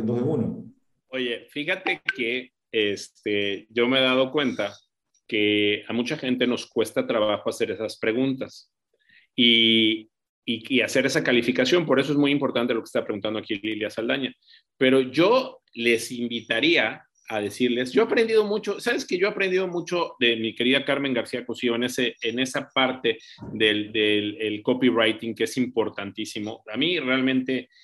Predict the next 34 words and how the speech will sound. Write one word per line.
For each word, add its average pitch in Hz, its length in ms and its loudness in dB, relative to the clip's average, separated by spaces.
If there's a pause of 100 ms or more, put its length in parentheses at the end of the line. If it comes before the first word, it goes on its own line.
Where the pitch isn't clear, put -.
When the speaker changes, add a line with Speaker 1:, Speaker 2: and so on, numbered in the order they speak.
(160)
Speaker 2:
me 107 160 -2
cambió 113 320 0
la 127 80 4
vida. 127 180 4
Te 139 60 2
voy 170 160 4
a 196 40 2
regalar 170 340 2
ese 160 180 -4
libro 147 240 2
de, 123 240 2
de, 107 380 -4
de, 104 480 -4 (120)
de, 101 640 -4
de 101 160 -8
Carmen, 143 400 0
te 117 80 -4
voy 120 80 0
a 123 60 2
regalar 117 260 0
el 117 60 -4
libro 117 220 -2
de 104 60 -4
Lilia 123 440 -2 (260)
para 104 240 -4
que 110 120 -2
los 101 140 -6
leas, 127 460 -2
pero 107 540 -2
este 110 340 -2
Speaker 1:
Bueno. 139 60 0
Speaker 2:
libro 131 240 0
de 127 80 -16
copywriting, 117 760 -4